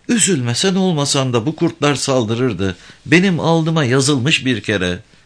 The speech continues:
Sürüye bir baksak iyi olur. Kaç yaralı var acaba? İnşallah çok değil." Keçiyi olduğu yerde bırakıp sürüye gittiler. Boğazlarından yara alanlar hemen belli oluyorlardı. Kulakları düşmüş, kafaları ağırlaşmış,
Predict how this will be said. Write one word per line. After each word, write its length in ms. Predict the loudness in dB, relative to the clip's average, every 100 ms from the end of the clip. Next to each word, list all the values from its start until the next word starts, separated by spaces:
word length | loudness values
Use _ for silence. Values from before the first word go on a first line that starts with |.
| -6
Sürüye 440 | -4 -2 0 0
bir 180 | 0 2
baksak 340 | 0 0 -2
iyi 160 | 0 0
olur. 240 | 0 -2 -2
Kaç 280 | -2 -2
yaralı 300 | -2 0 0
var 120 | -2 -2
acaba? 440 | -2 -2 -2 -4
İnşallah 520 | -2 -2 0 0 -2 -2
çok 280 | -4 -4
değil." 260 | -4 -2 -4 -6 -16 _ _ _ _ _ -20 -20 -20 0
Keçiyi 380 | 2 2 2 2
olduğu 400 | 2 0 2 2
yerde 380 | 0 -2 -2 -2
bırakıp 360 | -2 -2 -4
sürüye 400 | -2 -2 0 0
gittiler. 600 | 0 -4 -6 -4 -4 -6 -10 -20 -20 -4
Boğazlarından 720 | 2 4 2 0 0 0 0
yara 280 | 0 0 0
alanlar 500 | 0 0 -2 -2 -2
hemen 360 | 0 0 0 2
belli 260 | 0 0
oluyorlardı. 1000 | 0 0 0 -2 -2 -4 -4 -4 -4 -6 -12 -20 -20 -10
Kulakları 600 | 0 2 2 0 0 0
düşmüş, 420 | -2 -2 -2 -4
kafaları 460 | -2 -2 0 0 0
ağırlaşmış, 960 | 0 0 0 0 0 -2 -2 -2 -2